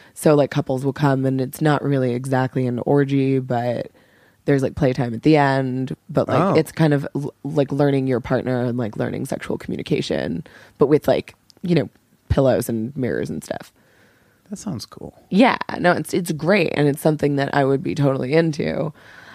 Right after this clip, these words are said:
Speaker 1: and it's something that I thought was actually a really great starter project for
Speaker 2: Yeah,
Speaker 1: us.
Speaker 2: yeah, that's a good one.
Speaker 1: 'Cause it was very non-threatening.
Speaker 2: And he doesn't have to do playtime at the end?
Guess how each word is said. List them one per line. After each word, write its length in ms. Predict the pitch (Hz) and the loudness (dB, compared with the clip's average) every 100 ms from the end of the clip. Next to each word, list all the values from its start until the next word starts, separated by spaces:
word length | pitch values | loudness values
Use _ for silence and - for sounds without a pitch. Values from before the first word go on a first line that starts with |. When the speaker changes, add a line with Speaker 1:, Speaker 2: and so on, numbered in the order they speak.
| - _ - | -20 _ -6
Speaker 1:
and 680 | 175 160 147 139 135 131 139 - _ - | 0 2 2 0 -2 -2 -4 -6 _ -2
it's 160 | 170 | 0
something 400 | - 156 156 151 | 0 0 2 2
that 120 | 151 139 | 2 0
I 140 | 139 | 0
thought 240 | 139 135 | 2 2
was 100 | 151 | 2
actually 300 | 135 131 - | 2 0 0
a 40 | 139 | 0
really 260 | - 127 | 0 -4
great 380 | 131 - 87 - | -4 -4 -2 -4
starter 880 | - - - 135 139 156 233 220 226 - | -6 -10 -4 -4 -2 0 0 -2 -4 -10
project 680 | - 220 208 - 247 214 - | -2 0 0 0 -2 -6 -8
for 60 | 208 | 0
Speaker 2:
Yeah, 260 | 240 202 | 2 4
Speaker 1:
us. 40 | 180 | 4
Speaker 2:
yeah, 260 | 196 120 87 | 4 2 -2
that's 240 | 117 - | -6 -8
a 40 | |
good 180 | 139 117 | -6 -4
one. 160 | 104 135 | -4 -4
Speaker 1:
'Cause 120 | 196 | 0
it 80 | 190 | 2
was 100 | 185 | 2
very 260 | 175 175 208 | 2 2 4
non-threatening. 800 | 190 185 - - - 165 170 - | 2 0 -4 -6 -6 -6 -6 -2
Speaker 2:
And 80 | 127 | 0
he 80 | 127 | 2
doesn't 260 | 139 135 | 2 2
have 180 | 117 113 | 0 -2
to 80 | 123 | -2
do 160 | 117 117 | -4 -4
playtime 420 | - 101 101 98 | -4 -4 -4 -8
at 100 | 98 | -8
the 120 | - | -8
end? 240 | 90 104 | -8 -8